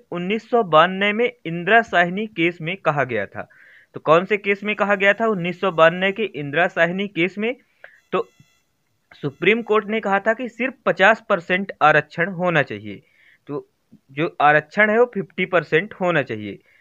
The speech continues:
तो देखते हैं जो कि मराठा, जो कि मरा-, महाराष्ट्र में मराठा समुदाय अन-, अनशन कर रहे थे कि उन्हें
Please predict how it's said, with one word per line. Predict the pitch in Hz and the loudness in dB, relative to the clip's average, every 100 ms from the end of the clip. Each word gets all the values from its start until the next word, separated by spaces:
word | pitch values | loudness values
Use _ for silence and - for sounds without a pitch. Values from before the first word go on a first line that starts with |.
| _ _ | _ _
तो | 139 | -2
देखते | 135 170 - | 0 0 2
हैं | 226 247 | 0 2
जो | 208 | -2
कि | 208 214 | -2 -4
मराठा, | 160 147 151 160 233 240 _ _ 76 | 2 4 4 4 2 2 _ _ -16
जो | 135 143 | -8 -6
कि | 147 185 | -4 -4
मरा-, | 156 143 143 - | -2 0 0 0
महाराष्ट्र | 139 131 151 196 214 - | -6 -2 2 4 4 0
में | 233 240 | -6 -4
मराठा | 190 151 151 180 220 | 0 2 2 2 -2
समुदाय | 214 170 160 160 208 - - | -2 -4 0 2 0 -2 -8
अन-, | 156 147 - | -8 -8 -4
अनशन | 147 151 208 202 | -4 -2 -4 -4
कर | 180 | -4
रहे | 147 147 | -4 -6
थे | 139 208 240 _ _ _ | -6 -8 -8 _ _ _
कि | - | -4
उन्हें | 170 165 233 | -2 -2 -2